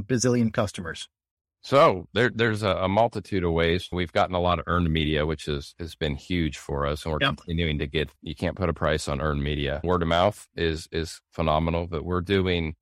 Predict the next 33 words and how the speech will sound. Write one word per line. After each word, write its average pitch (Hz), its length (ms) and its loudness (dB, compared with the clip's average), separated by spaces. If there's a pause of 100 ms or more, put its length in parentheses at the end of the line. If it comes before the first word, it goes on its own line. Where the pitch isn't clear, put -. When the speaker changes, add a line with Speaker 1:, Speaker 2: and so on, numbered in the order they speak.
Speaker 2:
influencers 95 640 -2
obviously 78 560 0
are, 71 340 0
are 71 120 0
huge 80 360 -4
right 76 220 0
now, 73 160 -2
user 78 300 -4
generated 76 520 -2
content. 76 580 -2 (120)
We 82 140 -2
still 87 340 -2
see 82 220 -4
the 76 100 -2
biggest 78 360 -2
return 76 380 -2
through 71 320 -4
Facebook 76 540 -4
and 71 100 -4
Instagram. 73 640 -4
We've, 78 400 -2
we've, 76 260 -4 (640)
so, - 180 -12 (1160)
sorry, 62 240 -4
my 69 140 -2
dog 73 280 2
is 80 140 -8
in 82 120 -4
here 78 120 -8
snorting. 95 480 0
Speaker 1:
My 156 180 2
dog 156 300 4
is, 143 220 -4